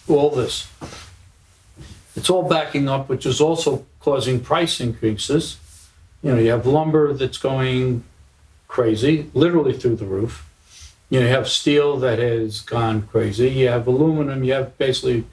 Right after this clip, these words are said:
all these products. Some of it is just because they don't have it to get.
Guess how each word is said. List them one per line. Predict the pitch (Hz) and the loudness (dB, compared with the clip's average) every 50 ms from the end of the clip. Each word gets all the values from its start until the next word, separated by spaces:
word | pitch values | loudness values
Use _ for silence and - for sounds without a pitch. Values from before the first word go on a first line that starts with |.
| - - - - - | -18 -20 -12 -2 2
all | 151 151 156 | 2 2 4
these | 151 156 143 139 - | 2 2 0 0 -2
products. | - - 135 - - - - - - - - - - - - - - - - - - | -4 -4 -4 -2 -2 -4 -8 -12 -16 -20 -18 -18 -16 -16 -16 -18 -20 -20 -20 -20 -10
Some | - - 156 160 165 | -4 -2 0 0 0
of | 170 151 147 | 0 2 4
it | 151 151 147 147 143 | 4 4 4 4 2
is | 143 135 135 131 127 123 120 - | 0 0 2 2 2 0 0 -2
just | - 135 - - - | -2 -4 -4 -2 -2
because | 131 117 - 135 127 107 - - - - - - - - - - - - - - - - - - - - - - - - - - - - - - - | -4 -2 0 0 0 -2 -2 -6 -12 -14 -18 -20 -20 -20 -20 -20 -20 -18 -16 -16 -16 -16 -18 -18 -18 -18 -20 -20 -20 -20 -20 -20 -18 -18 -18 -6 -2
they | - 127 | 0 0
don't | 123 120 113 107 104 - - - - - | 0 0 0 -2 -4 -8 -14 -20 -20 -20
have | - - - 139 139 135 117 | -14 -6 -4 -2 -2 0 0
it | 117 117 113 - - - - | 0 -2 -2 -4 -12 -10 -6
to | - 120 | -4 -2
get. | 107 110 135 147 127 113 117 - - - | 0 2 2 2 2 0 -4 -10 -14 -20